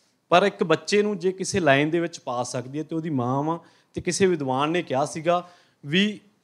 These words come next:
ਜੇ ਤੁਸੀਂ ਆਪਦੇ ਬੱਚਿਆਂ ਨੂੰ ਆਪਦੇ ਧਰਤੀ, ਆਪਦੀ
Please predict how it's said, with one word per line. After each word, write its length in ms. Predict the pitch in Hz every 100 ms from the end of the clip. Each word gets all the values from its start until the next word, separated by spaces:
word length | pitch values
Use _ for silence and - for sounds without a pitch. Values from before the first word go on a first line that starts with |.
| _ _ _
ਜੇ 360 | 135 147 170 202
ਤੁਸੀਂ 440 | 202 170 202 202 -
ਆਪਦੇ 340 | 147 151 156 180
ਬੱਚਿਆਂ 520 | 139 - - 170 170
ਨੂੰ 400 | 175 175 175 170 _ _
ਆਪਦੇ 540 | 143 143 139 160 165 160 - _ _
ਧਰਤੀ, 580 | 165 131 - - 170 175 151
ਆਪਦੀ 360 | 147 135 160